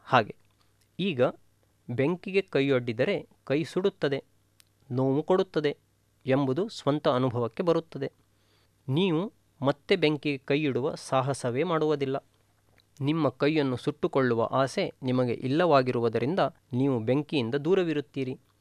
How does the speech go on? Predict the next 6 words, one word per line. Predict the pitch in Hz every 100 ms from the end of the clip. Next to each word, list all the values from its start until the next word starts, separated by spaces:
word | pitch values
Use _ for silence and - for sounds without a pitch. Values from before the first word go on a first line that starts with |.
| _ _ _ _ -
ಮನಸ್ಸಿನ | 123 147 180 - 156 123
ಆಳದಲ್ಲಿ | 127 127 117 113 143 175 -
ನಿಮ್ಮ | 139 139 113
ಅನುಭವಕ್ಕೆ | 123 151 143 147 127 123
ಬರುವುದೆಂದರೆ, | 120 131 131 113 107 165 143 - -
"ನಾನು | 120 135 120